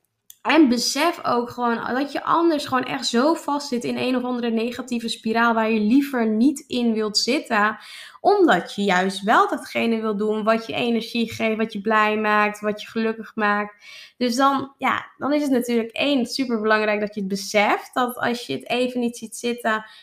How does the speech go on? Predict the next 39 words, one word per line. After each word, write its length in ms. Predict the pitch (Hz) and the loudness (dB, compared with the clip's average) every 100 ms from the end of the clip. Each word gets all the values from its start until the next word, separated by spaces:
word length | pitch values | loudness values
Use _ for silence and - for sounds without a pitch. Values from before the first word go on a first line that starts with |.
| _ | _
en 180 | - 220 | -4 0
je 100 | 220 | 0
wilt 300 | 196 226 233 | 2 0 0
eigenlijk 440 | - 240 226 220 | 0 -2 -2 -4
niet 180 | 214 214 | -2 -2
meer, 500 | 208 208 202 202 208 _ _ _ _ - | 0 0 0 -2 -6 _ _ _ _ -6
ja, 340 | 269 214 - | -2 0 -2
om 160 | - 233 | -2 2
dan 380 | 214 208 202 - _ | 2 0 -4 -12 _
dat 260 | 220 226 | 0 2
besef 420 | 220 220 254 285 294 | -2 -4 -2 -4 -4
te 120 | 247 | -4
hebben, 380 | 226 294 254 220 | 0 0 0 0
maar 180 | 220 - | 0 2
ook 260 | 294 370 | 2 2
te 120 | 311 | 0
kijken 760 | - 233 220 214 220 220 254 277 | 0 2 2 0 0 0 0 0
naar 240 | 262 254 | 2 2
wat 260 | 214 302 330 | 4 4 4
wil 180 | 262 262 | 0 2
je 200 | 254 233 | 2 2
wel, 440 | 233 311 240 214 | 2 2 2 2
wat, 460 | 202 233 269 - - | 4 4 4 -2 -6
waar, 480 | 220 240 240 240 240 | 0 2 2 -2 -6
waar 240 | 226 262 262 | -2 0 0
wil 120 | 262 | 2
je 160 | 262 247 | 0 2
wel 200 | 233 285 | 2 2
naartoe, 360 | 254 - 214 | 0 0 -2
waar, 540 | 208 220 226 226 214 _ _ _ 247 - | 2 2 0 -2 -8 _ _ _ -20 -6
ja, 240 | 233 208 175 - _ _ _ _ | -4 -2 -6 -16 _ _ _ _
welk 260 | - 233 247 | 0 2 2
gevoel 460 | 247 233 262 269 262 | -4 -4 0 2 2
wil 140 | 262 | 2
je 160 | 262 247 | 2 2
wel 240 | 240 294 | 4 4
bij 200 | 285 240 | 4 2
jezelf 400 | 226 208 220 208 | 2 2 0 -2
creëren? 880 | - 214 214 214 208 202 - 233 | -4 -2 0 0 0 0 -2 -4